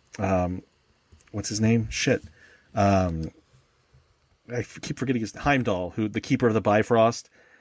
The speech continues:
I think he never really got to be an interesting character. Um, the Warriors Three, uh, and Sif, uh, they're kind of nothing.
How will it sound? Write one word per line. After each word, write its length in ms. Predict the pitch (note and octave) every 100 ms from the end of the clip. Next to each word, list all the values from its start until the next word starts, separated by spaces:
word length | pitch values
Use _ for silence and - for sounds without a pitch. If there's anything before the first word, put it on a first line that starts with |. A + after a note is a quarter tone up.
| _ _
I 80 | C#3+
think 160 | E3+ E3
he 140 | E3
never 420 | D3 D3+ D3+ D3+
really 300 | C#3+ C#3+ C3+
got 280 | B2+ C3 B2+
to 100 | -
be 500 | A2 B2+ B2 A#2+ A#2+ -
an 100 | A#2+
interesting 380 | A#2 - - A#2
character. 600 | A2+ A2+ - A#2+ A2+ - _ _ _ _ _
Um, 320 | A#2 A2 A2 A2+
the 80 |
Warriors 540 | B2+ D3+ D#3+ D#3 D3+ -
Three, 580 | D#3+ D#3 D#3 D#3 D3+ - _ _ _ _ -
uh, 380 | A#2 A2+ A2 A2
and 160 | A2+
Sif, 600 | - - D3 D3+ - - - -
uh, 360 | C#3 B2+ A#2 A#2
they're 420 | A2+ A#2 B2 A#2+ A#2
kind 180 | C3 B2
of 60 |
nothing. 560 | G#2+ A#2 - B2+ A#2+ B2